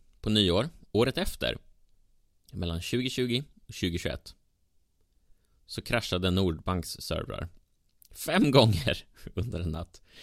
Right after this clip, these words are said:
Ja, även det här på grund av Y two K, åtminstone nästan. Ehm, som du vet så är det skottår vart fjärde år, såklart. Förutom om året är delbart med hundra, såklart. Förutom, förutom när det är delbart med fyrahundra. Du har koll på Gregorian-kalendern.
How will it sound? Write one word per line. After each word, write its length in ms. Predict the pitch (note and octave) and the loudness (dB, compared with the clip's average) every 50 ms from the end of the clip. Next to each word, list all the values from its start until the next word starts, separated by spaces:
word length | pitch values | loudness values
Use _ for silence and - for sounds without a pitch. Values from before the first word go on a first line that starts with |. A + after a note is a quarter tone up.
| - - - - | -20 -20 -20 -12
Ja, 300 | - - G2 A2 - - - _ | -4 -2 0 0 0 -2 -8 _
även 260 | - B2 C3 C#3+ E3+ | -4 -2 -2 -2 -2
det 80 | F3 F#3 | -2 0
här 320 | D3 F2+ D2+ E2+ F#2+ - - _ _ _ _ _ _ _ _ _ - _ _ - - _ - | 0 2 2 2 0 -2 -6 _ _ _ _ _ _ _ _ _ -20 _ _ -20 -20 _ -10
på 80 | - | -8
grund 200 | G#2 E2+ D#2 E2 | -4 -2 -2 -2
av 260 | E2+ E2 D#2 E2 D2+ D#2 | -2 -4 -4 -6 -6 -6
Y 40 | |
two 160 | E2+ - F2+ E2+ - | -6 -6 -6 -6 -4
K, 80 | - A2+ E2 | -4 -4 -4
åtminstone 380 | - - - C3 A#2+ - F2 E2+ | -4 -4 -4 -6 -6 -6 -8 -8
nästan. 440 | - - - - - - - - G#2 _ _ _ _ _ _ _ _ _ _ _ _ - _ - | -8 -10 -14 -14 -18 -18 -18 -20 -20 _ _ _ _ _ _ _ _ _ _ _ _ -20 _ -4
Ehm, 400 | F2+ F#2 G2 G2 G2 G2 F#2+ - - _ _ _ _ _ _ _ - | 0 2 2 4 2 2 0 -2 -6 _ _ _ _ _ _ _ -10
som 180 | - - C3+ | -4 -2 2
du 80 | C#3 C#3 | 2 4
vet 260 | D3 C#3 C3+ D#3 - | 4 2 0 0 -2
så 80 | - F#2 | -4 -4
är 20 | |
det 60 | D2+ | -4
skottår 520 | - - - G#2+ G2+ - - - C2 F#2 - - | -4 -4 -4 -4 -4 -4 -4 -4 -2 -2 -2 -4
vart 140 | F2 - | -8 -8
fjärde 240 | - - C#2+ - - | -6 -6 -6 -6 -6
år, 140 | - - - | -6 -6 -6
såklart. 400 | - - - - - - - - - - - - _ _ | -8 -12 -8 -4 -4 -4 -6 -8 -20 -20 -20 -20 _ _
Förutom 360 | - - A#2 A2 G2 - F#2 F2+ | -10 -2 -2 -2 0 2 0 0
om 120 | F2 - | 0 0
året 300 | - - E2+ E2 E2 - | -2 -2 -2 -2 -2 -4
är 40 | - | -4
delbart 460 | D#2+ F2 D#2 D#2+ E2 D#2+ D2+ D2 - | -4 -4 -2 -4 -4 -4 -6 -6 -6
med 100 | - E2+ | -6 -6
hundra, 320 | E2+ D2 D2 D2+ - G2+ C3 | -6 -4 -4 -4 -4 -4 -6
såklart. 400 | - - - - G#2 - - - - - - - _ | -8 -12 -10 -8 -8 -8 -10 -14 -20 -20 -20 -20 _
Förutom, 240 | - A2+ A#2+ A#2 G2 | -2 0 0 0 0
förutom 500 | F2 G2+ G#2+ A#2 G#2+ E2 - - B2+ G2+ | 0 4 4 4 4 4 0 -2 0 2
när 100 | F2 D#2+ | 2 2
det 60 | D#2 | 2
är 40 | D#2+ | 0
delbart 280 | D#2+ D#2+ - - - | 0 -2 -2 -4 -4
med 100 | - F2 | -6 -6
fyrahundra. 520 | - - A2+ G#2 G2+ G#2+ F#2+ D#2 C2 A#1+ - - _ _ _ _ _ _ _ - | -4 0 0 2 4 4 2 2 0 -4 -6 -8 _ _ _ _ _ _ _ -6
Du 100 | - F#2 | -4 -4
har 80 | E2 | -4
koll 300 | - - - G#2 F#2 E2+ | -4 -4 -2 0 0 0
på 140 | - - E2+ | 0 -4 -4
Gregorian-kalendern. 920 | D#2+ F2 D#2+ D#2 E2+ D#2+ D#2+ D#2 D#2 D#2 - D#2+ E2 E2+ E2+ D#2 C#2 C#2+ | -2 -2 -4 -2 0 0 0 0 -2 -4 -4 -2 -2 -2 -2 -2 -4 -8